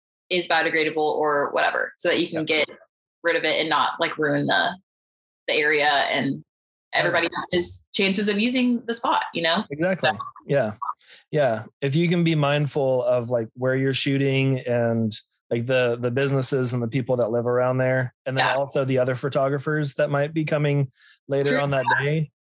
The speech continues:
Speaker 1: Yeah, like,
Speaker 2: Um,
Speaker 1: I, I may not want your confetti in my shoe.
Speaker 2: Uh-huh.
Speaker 1: Sometimes it's
Speaker 2: <laughs>
Speaker 1: fine, but most of the time, I don't want your rainbow confetti in my, like, whatever shoe, you know?
Speaker 2: Uh-huh.
Speaker 1: So,
Speaker 2: Yep.
Speaker 1: definitely.
Speaker 2: Yeah. Oh, yeah.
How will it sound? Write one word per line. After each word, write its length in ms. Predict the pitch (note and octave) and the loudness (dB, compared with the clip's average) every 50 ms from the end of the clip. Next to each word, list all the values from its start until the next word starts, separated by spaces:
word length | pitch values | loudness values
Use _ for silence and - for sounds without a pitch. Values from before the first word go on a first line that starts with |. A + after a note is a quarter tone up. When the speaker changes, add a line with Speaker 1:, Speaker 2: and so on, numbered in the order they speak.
| _ _ _ A#3 | _ _ _ 0
Speaker 1:
Yeah, 140 | A3+ E3+ | 0 2
like, 160 | - F3+ F#3+ F#3+ | 2 2 0 0
Speaker 2:
Um, 140 | - A3 G#3+ - | -2 -4 -2 0
Speaker 1:
I, 320 | A3+ A3 B3 C4 B3+ G#3 - - _ _ - | 2 4 4 2 2 -2 -4 -10 _ _ 0
I 280 | G3 A3 B3 C4+ C#4+ B3+ | 2 4 4 4 2 2
may 140 | A#3+ A#3+ A#3 | 2 2 2
not 200 | A3+ A3 B3+ G#3+ | 2 2 2 2
want 220 | G#3+ A#3 A#3+ - G#3+ | 2 2 2 2 0
your 140 | G#3 G#3 G#3 | 0 -2 -2
confetti 600 | - F#3+ F#3 G#3+ G#3+ G3 F#3 F3 E3+ E3+ D#3 - | -2 -2 0 2 2 2 2 2 0 0 -2 -2
in 140 | - F#3 F#3 | -2 0 2
my 140 | F3+ E3 E3+ | 2 2 2
shoe. 500 | E3+ - - A#3 G3 D#3 A2+ A2 - - _ _ _ _ _ - | 2 2 2 2 2 2 2 0 -2 -6 _ _ _ _ _ -2
Speaker 2:
Uh-huh. 300 | E3 F3 F3+ F3+ F3+ E3 - - | 0 0 2 2 0 -2 -4 -4
Speaker 1:
Sometimes 440 | D#4 - - - D#4 C#4+ B3+ C4+ A#3+ | -6 -2 0 2 2 2 2 0 0
it's 140 | G#3+ E3+ D4+ | 0 0 0
Speaker 2:
<laughs> 60 | D#4 E4+ | 2 2
Speaker 1:
fine, 300 | - - - - G#3 - _ - | 2 0 0 -4 -8 -8 _ -2
but 100 | A3 A3 | 0 2
most 260 | A#3 C#4+ F#4 - - | 2 2 2 2 0
of 60 | C4+ | 0
the 60 | A#3+ G#3+ | 0 0
time, 340 | A3 G#3+ G3+ G3+ G3+ G3+ - - - | 2 2 2 2 2 0 -2 -2 0
I 60 | - - C4+ | 0 2 2
don't 80 | A#3+ | 2
want 220 | B3 C#4 C4 G#3 G#3 | 2 2 2 2 2
your 300 | G#3+ G#3 G#3 G3+ F#3+ G3 | 2 2 2 2 2 2
rainbow 240 | G#3 G#3+ A3 A3 | 2 2 0 0
confetti 480 | G#3+ A#3 G#3+ G#3 A#3 A#3 G#3+ F#3+ F3 - | -2 -2 0 2 2 2 2 2 2 2
in 100 | F#3+ F#3 | 2 2
my, 300 | F#3 F3 F3 F3 F3 E3+ | 2 2 2 4 2 2
like, 280 | E3+ F3 E3 E3 D#3+ - - - _ _ _ _ _ _ | 2 2 2 2 0 -2 -8 -18 _ _ _ _ _ _
whatever 520 | - F#3+ G#3+ G#3+ F3 E3 D#3+ D#3 D3+ F#3 G3+ | 0 2 2 4 2 2 2 0 0 0 0
shoe, 320 | - - E3+ C#3+ A2+ G2+ F#2+ | 0 0 2 2 0 0 0
you 100 | D#3+ F3+ | 0 2
know? 160 | F3 F3 E3+ | 2 2 2
Speaker 2:
Uh-huh. 240 | E3+ D#3+ D3+ D#3+ D3+ - _ - G5 F#5+ - D#3 | 0 -2 -4 -4 -6 -6 _ 0 0 0 0 -2
Speaker 1:
So, 60 | C#3+ C3 | -2 -2
Speaker 2:
Yep. 180 | B2 A#2+ - _ _ _ _ _ - - - - - | -2 -2 -4 _ _ _ _ _ -16 -16 -8 -4 -2
Speaker 1:
definitely. 400 | D#3+ D#3 D3 C#3 C#3 C3+ B2+ C#3 | -2 0 0 0 0 0 0 0
Speaker 2:
Yeah. 60 | C3+ - - - _ _ _ _ _ - | -2 -4 -6 -12 _ _ _ _ _ 0
Oh, 80 | D#3 D#3+ | 0 2
yeah. 200 | B2 G#2+ G#2 | 2 0 -2